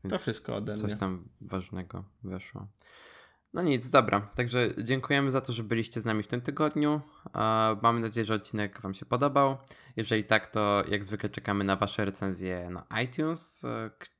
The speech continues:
Speaker 2: co, które możecie wystawić z poziomu, e, urządzeń z I O S-em przez iTunes na,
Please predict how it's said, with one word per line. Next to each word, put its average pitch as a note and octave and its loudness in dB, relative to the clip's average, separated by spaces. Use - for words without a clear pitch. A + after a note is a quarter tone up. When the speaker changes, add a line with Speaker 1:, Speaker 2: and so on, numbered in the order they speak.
Speaker 2:
co, A2+ 2
które A2+ 2
możecie G#2+ -2
wystawić G2 0
z - -8
poziomu, F#2 -4
e, - -8
urządzeń A2 2
z - -6
I F#2+ 0
O A#2 6
S-em A2 -2
przez - -4
iTunes G2 -4
na, F#2 -2